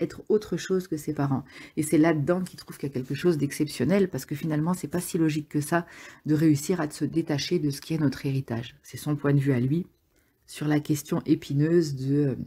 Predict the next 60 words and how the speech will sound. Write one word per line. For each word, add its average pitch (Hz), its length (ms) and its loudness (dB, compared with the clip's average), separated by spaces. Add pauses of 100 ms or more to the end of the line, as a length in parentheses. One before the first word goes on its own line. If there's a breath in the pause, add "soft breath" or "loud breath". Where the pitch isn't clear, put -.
(120)
la 139 140 0
dualité 143 680 2
entre, 147 560 0 (440 loud breath)
euh, 127 180 0
l'acquis 147 800 0
et, 131 300 -2
euh, - 40 -8 (600)
l'inné. 147 440 4 (340 loud breath)
Donc 143 220 0
lui, 151 400 4
il 147 140 -4
se 143 160 -4
demande 147 320 4
comment 160 240 -2
est-ce 165 160 -2
qu'on 156 140 -4
peut 165 140 2
se 165 140 -4
délier 147 460 6
de 139 120 -4
ça. - 260 -10 (800)
Ensuite, 170 380 -4
il - 40 0
y 180 40 2
a 170 40 2
un 170 80 2
petit 175 260 -4
chapitre 180 440 -4
qui - 100 -10
s'appelle 160 380 0
Touchons 214 360 -2
du 147 160 4
bois, 143 380 2 (260 loud breath)
où 196 140 0
il 190 80 6
raconte 180 600 -2
en 180 120 0
gros 160 260 4
qu'il 170 220 -4
est 151 80 6
heureux, 143 260 4
qu'il 147 180 -2
n'a 143 60 2
pas 160 160 -2
une 156 100 4
vie 147 100 4
compliquée, 143 640 4
qu'il 147 240 0
a 147 160 2
le 151 100 6
silence 151 460 -4
des 143 180 4
organes, 156 440 0
hein, 156 60 -6
c'est 147 160 -8
un 139 80 -2
terme 147 300 0
pour 143 220 -4
dire, 143 240 -2
euh, 139 100 -2